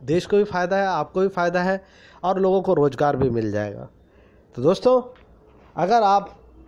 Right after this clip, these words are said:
एलईडी का व्यापार कर रहे हैं तो आपको प्रमोशन भी करना होगा। तो प्रमोशन अपने व्यापार के हिसाब से करें।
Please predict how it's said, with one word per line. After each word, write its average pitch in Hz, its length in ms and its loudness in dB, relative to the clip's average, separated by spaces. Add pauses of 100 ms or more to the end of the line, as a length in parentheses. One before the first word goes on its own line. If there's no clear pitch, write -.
एलईडी 180 320 2
का 202 100 2
व्यापार 165 340 0
कर 165 180 -2
रहे 185 140 2
हैं 202 180 -2 (800)
तो 196 60 2
आपको 180 200 -2
प्रमोशन 170 420 0
भी 196 140 0
करना 196 280 0
होगा। 196 300 0 (480)
तो 190 80 0
प्रमोशन 208 560 0
अपने 208 300 0
व्यापार 180 360 4
के 190 100 2
हिसाब 190 280 2
से 202 140 -2
करें। 208 320 0